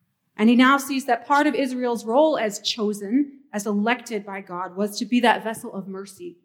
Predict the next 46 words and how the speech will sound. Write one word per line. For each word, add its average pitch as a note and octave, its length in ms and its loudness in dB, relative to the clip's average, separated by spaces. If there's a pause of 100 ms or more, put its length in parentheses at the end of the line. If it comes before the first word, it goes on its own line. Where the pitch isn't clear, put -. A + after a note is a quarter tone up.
to - 160 -20
all G3+ 340 -2
the F3 80 -10
nations. - 580 -14 (380)
"It D4 60 -4
was D4 180 4
never C#4+ 220 6
just - 260 -10
about A3+ 320 -6
you," A3 300 -6
he E3 80 -20
says. - 420 -20
"It A3+ 120 -10
was A3 200 -8
also B3 380 0
about E3+ 400 -12
the G3+ 60 -6
nations." - 680 -6 (1000)
So A#3+ 200 -4
when B3+ 220 6
you C4 100 6
thought C4 440 0
that B3 180 -4
what A#3+ 160 -6
you B3 60 2
needed B3+ 220 4
to G#3+ 40 0
do A#3 160 -6
was A3+ 120 -6
just C#4 220 -10
be B3+ 100 -2
separate C#4 420 2
from G3 160 -2
them, G3+ 160 -4
that G#3 160 -8
was G#3+ 140 -12
the - 140 -6
end B3 220 4
goal, A3 420 -4
no, C#4+ 440 -4 (560)
it - 20 -20
was G3+ 140 -16
to F#3 100 -12
bring A3+ 220 2
them B3 140 2
in. G3 280 -6